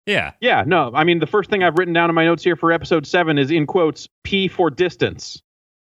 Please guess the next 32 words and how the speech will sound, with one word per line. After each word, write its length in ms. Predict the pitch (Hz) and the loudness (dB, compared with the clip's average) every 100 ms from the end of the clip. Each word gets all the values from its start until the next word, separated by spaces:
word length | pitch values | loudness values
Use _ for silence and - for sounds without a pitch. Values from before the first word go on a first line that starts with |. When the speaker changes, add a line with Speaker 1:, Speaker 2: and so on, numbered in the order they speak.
| _ | _
Speaker 2:
So, 120 | - 202 135 131 117 | -2 0 2 2 0
Speaker 1:
Right. 60 | 117 | -2
Yeah. 180 | 196 135 | -2 0
I, 140 | 135 - | -2 -4
I, 180 | 143 - | -4 0
Speaker 2:
yeah. 140 | 226 | 2
Speaker 1:
an-, 60 | - | 2
anyone 320 | 180 147 127 | 0 0 0
understands 400 | 110 104 95 82 | -2 -4 -8 -14
that. 100 | 80 | -14
That's 140 | 98 - | -14 -10
great. 220 | 82 69 - | -12 -12 -4
You 160 | 147 208 | -2 0
don't 120 | 190 | 0
have 120 | 175 | 0
to 80 | 151 | -2
Speaker 2:
Exactly. 300 | 139 160 208 | -2 0 0
Speaker 1:
be 40 | 139 | 0
an 100 | 135 | -2
anime 260 | 139 139 | -2 -2
expert 480 | 120 113 117 - 107 | 0 -2 -4 -6 -8
like 140 | 92 90 | -6 -8
we 140 | 92 | -10
are. 180 | 73 71 _ _ _ _ _ - | -12 -18 _ _ _ _ _ -2
Speaker 2:
No, 380 | 220 156 80 - | 0 2 -2 -2
uh, 220 | 147 139 131 | 2 2 2
precisely. 680 | 160 262 233 - 90 95 139 | 0 0 0 -2 -10 -8 0
Um, 840 | 131 131 127 123 127 127 127 127 | 2 4 4 4 2 0 -2 -4
so, 220 | 127 202 | -6 -2
yeah. 360 | 190 240 339 247 | 0 0 0 -2
So, 920 | - 220 214 214 208 214 214 214 190 165 _ - | 0 0 2 2 2 0 0 -2 -4 -6 _ -4
gosh, 640 | 208 214 117 - - - | 0 0 -2 -8 -12 -14